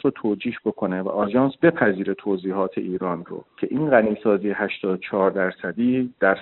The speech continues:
سطح صنعتی و به صورت در واقع سازمانی نبوده، و ف-، صرفاً ذراتی بودن که این بر اساس اون توضیحی که ایران می‌ده طبیعیه، ممکنه در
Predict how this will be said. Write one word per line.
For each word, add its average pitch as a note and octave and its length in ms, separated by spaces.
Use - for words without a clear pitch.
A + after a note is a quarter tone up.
سطح - 240
صنعتی A#2 840
و F#2 100
به F#2 80
صورت - 480
در F#2 300
واقع F2+ 220
سازمانی F#2+ 640
نبوده، A2+ 680
و G2 120
ف-، - 640
صرفاً A#2 440
ذراتی A2 600
بودن A2+ 540
که - 160
این A2+ 240
بر G2 140
اساس F#2 380
اون A2+ 200
توضیحی G#2+ 420
که G2+ 160
ایران F#2 240
می‌ده G#2 420
طبیعیه، G#2+ 680
ممکنه G#2 520
در F#2+ 240